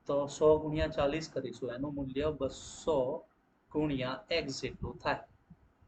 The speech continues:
બે ઝીરો કટ થઈ જશે, એટલે તમારો એક્સ નું મૂલ્ય જે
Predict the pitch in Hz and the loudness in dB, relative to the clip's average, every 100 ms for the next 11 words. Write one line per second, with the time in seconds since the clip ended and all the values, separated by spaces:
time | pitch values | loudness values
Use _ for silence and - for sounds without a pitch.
0 | - 151 135 135 135 - 170 131 123 113 | -2 0 0 2 2 4 2 2 -8 -10
1 | 113 - - - _ _ _ _ _ 135 | -12 -12 -14 -16 _ _ _ _ _ -8
2 | 131 131 131 127 131 143 - - 135 139 | -4 -2 -2 -4 -2 -4 -4 -4 -2 -4
3 | - 147 143 139 135 147 139 143 | -6 -2 0 0 0 0 0 -2